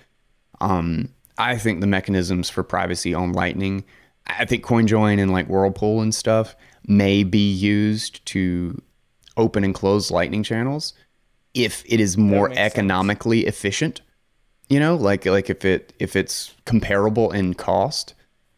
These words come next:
Speaker 1: Um, b-, but I think the inherent privacy and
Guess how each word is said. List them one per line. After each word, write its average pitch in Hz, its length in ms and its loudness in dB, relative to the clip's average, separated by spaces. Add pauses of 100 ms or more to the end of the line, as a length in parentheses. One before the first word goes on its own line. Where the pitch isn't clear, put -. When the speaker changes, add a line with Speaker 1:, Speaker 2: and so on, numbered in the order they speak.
(120)
Speaker 1:
Um, 92 360 -2 (260)
b-, 101 180 -4
but 101 140 0
I 110 100 0
think 117 200 0
the 101 100 2
inherent 95 380 -2
privacy 92 580 -2
and 90 300 -2